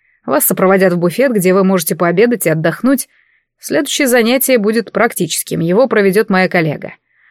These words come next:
До завтра, стажёры». Лектор захлопнул крышку планшета, экран на стене погас,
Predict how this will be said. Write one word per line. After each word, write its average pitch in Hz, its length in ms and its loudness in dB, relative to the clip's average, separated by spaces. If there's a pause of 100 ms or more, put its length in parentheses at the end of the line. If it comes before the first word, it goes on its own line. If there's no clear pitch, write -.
(180)
До 254 220 0
завтра, 202 380 -2
стажёры». 170 640 -2 (1000)
Лектор 202 440 -2
захлопнул 180 600 -2
крышку 165 360 -8
планшета, 160 760 -6 (400)
экран 269 500 2
на 233 120 0
стене 269 340 -2
погас, 220 500 0